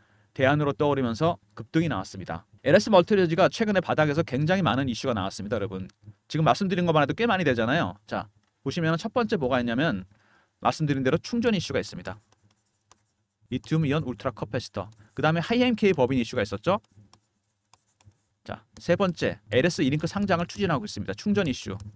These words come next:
네 번째, 고효율 연료 전지. 이것 때문에 주가가 트리거가 되면서 올라왔습니다. 다섯 번째, 대전력 부하 시스템. 자, 이거 굉장히 중요한 시스템이죠. 전력기기 관련해서 다섯 가지 시스템이 있는데, 자, 이 다섯 가지 중에서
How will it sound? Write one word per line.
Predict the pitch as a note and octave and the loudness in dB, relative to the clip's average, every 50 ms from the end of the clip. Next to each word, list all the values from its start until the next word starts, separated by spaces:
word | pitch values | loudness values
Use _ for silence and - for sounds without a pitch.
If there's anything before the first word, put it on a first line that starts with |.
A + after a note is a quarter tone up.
| _ | _
네 | - A#2 B2+ C3+ | -4 0 0 4
번째, | D3 D#3 C#3+ - - F3+ G3+ G#3 - _ - _ _ - | 4 4 2 2 0 0 0 0 -2 _ -20 _ _ -4
고효율 | - D#3 D#3 D#3 D3+ D#3+ D#3 D#3 F3 F#3+ D#3+ | 2 4 6 6 8 6 6 8 6 6 6
연료 | A#2+ A2+ B2 D#3 E3+ | 6 4 4 2 2
전지. | D3 B2 A2 F2+ - F2+ F2 - _ _ _ _ _ _ _ - _ - _ _ _ _ _ _ _ _ _ - | 2 0 -4 -4 -6 -8 -10 -10 _ _ _ _ _ _ _ -20 _ -20 _ _ _ _ _ _ _ _ _ -10
이것 | - C3 C3 D#3 D#3 | -6 -2 0 0 0
때문에 | - D3+ C3 B2 A2+ G2+ G#2 C3 D3 - - _ _ _ _ | 0 0 0 0 0 0 -2 -2 -4 -8 -14 _ _ _ _
주가가 | - A2+ - B2+ A#2 C3+ D3+ | -18 -10 -6 -4 -2 -2 -2
트리거가 | - - - G#3 F#3+ F3 E3 D3+ | -6 -6 -8 -4 -2 -2 0 0
되면서 | C3+ A#2+ B2 - A2 | 0 0 -2 -2 -4
올라왔습니다. | G#2 G#2 A2 F#2+ - - E2+ F2+ F2+ E2 E2+ - - - _ _ | -2 -2 -2 -4 -4 -8 -14 -10 -10 -10 -12 -12 -20 -20 _ _
다섯 | _ - B2+ C3+ D#3 - | _ -6 -2 -2 -2 0
번째, | - C3 A#2+ G#2 - F3+ G3 - - - _ - | 0 -2 -2 0 -2 -2 -2 -4 -8 -20 _ -14
대전력 | - C3+ A#2 B2 A#2+ C3 C3 D3+ F#3 - | -4 0 0 0 2 0 0 0 0 -2
부하 | - C#3+ B2+ | 0 -4 -4
시스템. | A#2 - G#2 - - - D#2 - _ _ _ _ _ _ - _ _ _ _ _ _ _ _ _ _ _ _ _ _ _ _ - _ - _ | -4 -6 -12 -12 -10 -10 -12 -12 _ _ _ _ _ _ -20 _ _ _ _ _ _ _ _ _ _ _ _ _ _ _ _ -20 _ -20 _
자, | - - | -10 -8
이거 | D#2 A#2 C3 D#3 | -6 -2 -2 -2
굉장히 | D3+ - D#3+ C#3 C3 D3+ D3 D#3 | -2 -2 -4 -2 -2 0 0 -2
중요한 | D3 - C3 C3+ | -2 -2 -2 -4
시스템이죠. | B2+ - B2 - - A#2+ A2 G#2+ A#2+ D3 F3 - - _ | -2 -4 -6 -6 -4 -4 -4 -2 0 -2 -2 -2 -6 _
전력기기 | _ - B2+ C3 D3 C#3+ - C#3+ B2+ B2+ | _ -6 -2 0 0 -2 -2 -2 -4 -4
관련해서 | A2+ A2 G#2+ G#2+ G2+ G2+ - - F2+ - - - _ _ - - | -2 -2 -4 -4 -4 -6 -8 -10 -10 -10 -12 -18 _ _ -20 -12
다섯 | - - D3 G#3 G#3 | -6 -4 -2 -2 0
가지 | - G3 F3 F3+ | 0 0 0 0
시스템이 | - G3 - - - F3 D#3+ D3+ | 0 -2 -4 -2 0 0 2 2
있는데, | C3 C3 A#2+ C3 E3 D#3+ B2+ F#2 G2+ G#2+ - _ _ _ | 2 0 0 2 2 2 2 2 -4 -8 -12 _ _ _
자, | - - G#2 F2 - | -4 -4 -4 -2 0
이 | D3 D3+ | -2 -2
다섯 | - - C#3 G3+ - | -2 -2 -2 -2 2
가지 | - F3+ E3 E3 | 2 0 0 0
중에서 | C#3+ C3+ C3 A#2+ - - A#2+ D2+ D#2 | -2 0 -2 0 2 2 0 0 0